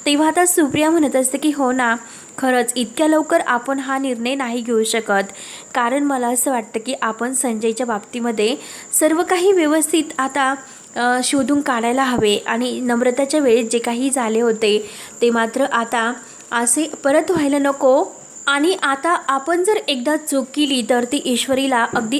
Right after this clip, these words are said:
आयुष्यभर भोगावी लागेल. त्यामुळे मात्र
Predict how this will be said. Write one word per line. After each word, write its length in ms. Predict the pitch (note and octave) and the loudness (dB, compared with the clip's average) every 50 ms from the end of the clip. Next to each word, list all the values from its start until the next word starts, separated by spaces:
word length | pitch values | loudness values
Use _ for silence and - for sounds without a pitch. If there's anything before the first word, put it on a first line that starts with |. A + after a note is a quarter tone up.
| - - | -2 -2
आयुष्यभर 560 | A#3 A#3 B3 C4+ C4 - D4+ C#4+ C#4+ D4+ D#4+ | 0 0 0 0 0 0 2 2 4 4 4
भोगावी 520 | D#4+ D4+ C#4+ C4 A#3 A3 A#3 A3 A3 B3 | 4 4 2 2 2 2 0 0 0 0
लागेल. 420 | B3 A#3+ A3 A3 A#3 A#3 G3+ G3 A3 A3 - - - - - - - - | 0 0 0 0 0 0 0 0 -2 -4 -6 -12 -16 -18 -18 -14 -4 -2
त्यामुळे 340 | A#3+ A#3+ A#3+ B3 B3+ B3+ | 0 0 2 0 0 0
मात्र 320 | B3+ B3 A3+ A3+ A3+ C4+ | 0 -2 -4 -4 -2 -4